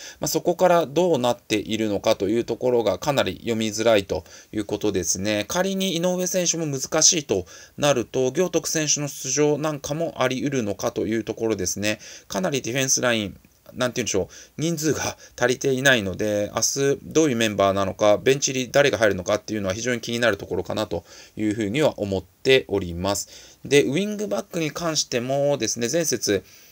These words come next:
泉選手も怪我をしてしまったということなので、まあ、この試合は欠場でしょうということですね。で、中山選手、日曜日の試合フル出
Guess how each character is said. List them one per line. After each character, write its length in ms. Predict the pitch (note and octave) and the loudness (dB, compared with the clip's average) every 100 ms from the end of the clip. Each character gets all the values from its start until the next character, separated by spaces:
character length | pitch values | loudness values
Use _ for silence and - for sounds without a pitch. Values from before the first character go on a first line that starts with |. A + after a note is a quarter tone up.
| - | -12
泉 260 | - F#3 E3 | -4 -2 -2
選 240 | D3+ C3+ | -2 0
手 540 | - - B2 A#2 A#2 A#2+ | 2 2 2 -2 0 2
も 180 | D#3+ | 0
怪 180 | D#3+ A#2+ | 0 0
我 120 | D3 C3 | 4 4
を 60 | |
し 80 | - | 2
て 100 | G#2 | -2
し 140 | - | -2
ま 140 | G#2 G2 | 0 -2
っ 60 | - | 0
た 120 | G#2 | -2
と 200 | F#2+ F2 - - - - | 0 -4 -4 -20 -20 -6
い 80 | A2+ | -4
う 80 | A2 | -4
こ 160 | - | -4
と 160 | A2 A2 | -4 -2
な 160 | G2+ F#2 | -2 -4
の 140 | F2+ | -2
で、 160 | A2+ A#2 | 0 0
ま 100 | A#2 | -2
あ、 20 | |
こ 120 | A#2+ | -4
の 100 | A2+ | -2
試 200 | - A#2 | 0 2
合 200 | G#2+ A2+ | 2 2
は 420 | B2 C#3 C#3 C3+ - _ - | 4 4 6 2 -4 _ -16
欠 220 | - G2+ - | -10 -6 0
場 180 | G2+ | 0
で 120 | F#2 F#2+ | 2 0
し 120 | A2 | 2
ょ 60 | |
う 40 | F#2 | 0
と 180 | D#2+ - - - - | -4 -12 -20 -20 -8
い 80 | G#2 | -6
う 80 | G2 | -4
こ 140 | G2+ | -4
と 200 | G2 G2+ | 0 0
で 140 | F#2 | 0
す 200 | F2 - | -2 -4
ね。 360 | F2 F#2+ G2 - - - - - | -2 0 0 -2 -12 -20 -18 -2
で、 340 | C#3 C#3+ C#3+ - _ _ _ _ - | 4 4 2 -8 _ _ _ _ -8
中 220 | C#3+ F#3+ | 0 2
山 160 | G3 G3+ | 2 0
選 200 | G#3 E3+ | 0 0
手、 240 | - A#2+ | 2 2
日 220 | A2 D3 | 0 2
曜 80 | E3 | 2
日 60 | B2+ | 2
の 80 | |
試 140 | G#2 G#2 | 0 0
合 40 | |
フ 100 | A2+ | 0
ル 100 | C3 | -2
出 140 | C#3 | -4